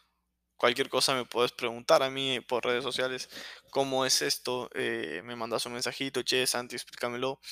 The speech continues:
Pero la idea es que en base a estas doce, veinticuatro ideas, vos conozcas mucho más a tu cliente ideal.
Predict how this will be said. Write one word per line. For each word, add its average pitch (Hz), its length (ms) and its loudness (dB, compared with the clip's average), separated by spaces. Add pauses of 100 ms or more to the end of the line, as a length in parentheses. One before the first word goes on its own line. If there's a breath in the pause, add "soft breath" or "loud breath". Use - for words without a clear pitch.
(360 loud breath)
Pero 131 220 8
la 135 100 4
idea 170 340 8
es 165 220 6
que 143 420 0
en 135 160 -8
base 147 280 4
a 113 60 0
estas 160 500 -2
doce, 131 680 2
veinticuatro 127 720 -2 (960 loud breath)
ideas, 139 520 8
vos 147 300 0
conozcas 147 760 2 (1080)
mucho 170 360 2
más 143 220 6
a 135 40 -6
tu 123 140 -8
cliente 120 400 -6
ideal. 110 340 -2